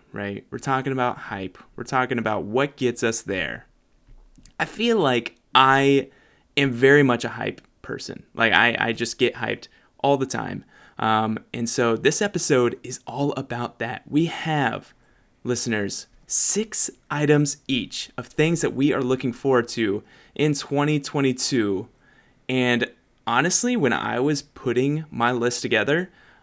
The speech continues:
I realized how much I'm looking forward to this year. Like, there's way more than six items that I could have talked about,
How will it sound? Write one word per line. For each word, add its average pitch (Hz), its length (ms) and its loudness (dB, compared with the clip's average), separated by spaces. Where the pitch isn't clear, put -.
I 131 220 4
realized 123 760 2
how - 300 -4
much 113 260 -2
I'm 104 100 -4
looking 95 220 -6
forward - 280 -10
to - 120 -10
this - 160 -8
year. - 240 -10
Like, 113 220 0
there's 131 280 8
way 120 220 4
more 117 200 4
than 107 160 -4
six - 360 -2
items 107 380 0
that 101 140 -2
I 98 100 -4
could - 380 -4
have 120 120 -2
talked 117 320 -4
about, 151 340 -2